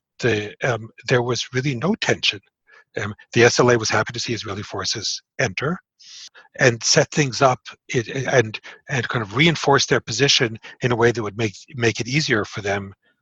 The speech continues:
to, uh, to fight. But there was another proxy relationship that was imagined with, uh, with the Christian Falange forces. The Falange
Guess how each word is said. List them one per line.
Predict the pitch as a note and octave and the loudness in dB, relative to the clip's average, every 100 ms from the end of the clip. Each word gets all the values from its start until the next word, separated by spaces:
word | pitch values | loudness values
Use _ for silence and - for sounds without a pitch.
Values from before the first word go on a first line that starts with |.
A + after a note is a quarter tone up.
| _ _ - | _ _ -4
to, | A#2 F#2 F2+ F2+ F#2+ | -2 -2 -10 -14 -10
uh, | G2+ G#2 F2 - _ | -4 -4 -6 -14 _
to | A#2 | -10
fight. | - - - - _ _ _ _ _ _ _ _ _ - - - - - _ _ | -2 -2 -2 -10 _ _ _ _ _ _ _ _ _ -16 -16 -16 -20 -20 _ _
But | D3 | 0
there | - C#3 | 4 4
was | C3 | 4
another | C#3 D#3 C#3 | 4 4 4
proxy | - A#2+ - - | 4 2 2 -4
relationship | A2 G2 F2 - - - | -6 -4 -4 -2 -4 -4
that | G#2+ | -8
was | G#2 | -8
imagined | G2 G2+ A2+ - E2 E2 - _ _ _ _ _ _ | -4 0 0 0 -4 -10 -14 _ _ _ _ _ _
with, | A#2 A2 G2 - - - | -2 2 2 -2 -14 -6
uh, | A2 F#2+ F#2 F2+ - _ _ | -4 -2 -4 -6 -10 _ _
with | B2 - | -8 -8
the | A#2+ | -4
Christian | - - - A2 | -2 -2 -2 -6
Falange | - G#2 A2+ D#3 - | -6 -2 2 2 0
forces. | - - - - - - _ _ _ - - | -2 -6 -8 -8 -12 -12 _ _ _ -20 -4
The | - | -4
Falange | - A#2+ E3 E3 G#2 - | 0 4 8 6 4 -2